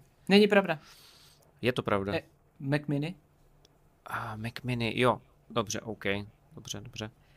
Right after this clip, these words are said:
Speaker 2: Eh, všechny modely <laughs> v novém šasi zdrahly?
Speaker 1: A, to je právě to. <laughs> Ale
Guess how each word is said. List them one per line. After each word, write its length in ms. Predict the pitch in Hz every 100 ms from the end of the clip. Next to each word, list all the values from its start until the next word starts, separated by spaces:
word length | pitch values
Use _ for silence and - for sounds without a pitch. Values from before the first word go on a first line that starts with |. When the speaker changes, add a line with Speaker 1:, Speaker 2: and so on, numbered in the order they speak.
| - _ _ _ _ _ - -
Speaker 2:
Eh, 320 | 107 101 101
všechny 380 | - - - 135
modely 460 | 123 120 123 123 127 -
<laughs> 140 | - -
v 120 | 127
novém 340 | 120 123 127
šasi 420 | - 131 - 123 -
zdrahly? 440 | - 110 110 131 190 _ _ - - - -
Speaker 1:
A, 240 | 208 220
to 180 | 277 -
je 100 | 180
právě 340 | 190 170 175 175
to. 180 | 151 160
<laughs> 60 | - 180 - 156 - 139 - _ _ - 214 247 254 - - - - 285 233 -
Ale 320 | 202 196 226